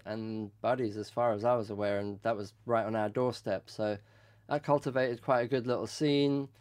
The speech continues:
Um, some skaters that came out of there that people heard of maybe is stuff like, uh, Johnny Wilson. He was getting coverage at some point in Rad magazine. And, uh, a lot of skaters would come through there. Um,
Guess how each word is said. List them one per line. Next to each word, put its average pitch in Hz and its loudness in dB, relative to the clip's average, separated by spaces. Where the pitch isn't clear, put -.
Um, 110 2
some 127 -2
skaters 143 0
that 123 -4
came 127 0
out 123 4
of 117 -2
there 120 8
that 110 0
people 113 -4
heard 139 6
of 123 2
maybe 127 0
is 120 -2
stuff - -4
like, 113 -4
uh, 110 2
Johnny 131 0
Wilson. 131 0
He 127 -2
was 127 -4
getting 123 -4
coverage 120 -2
at - -12
some 120 -8
point 120 -8
in 110 -4
Rad 117 0
magazine. 120 -4
And, 107 0
uh, 104 2
a 160 -4
lot 175 4
of - 0
skaters 151 2
would 135 -2
come 131 0
through 131 0
there. 143 4
Um, 110 0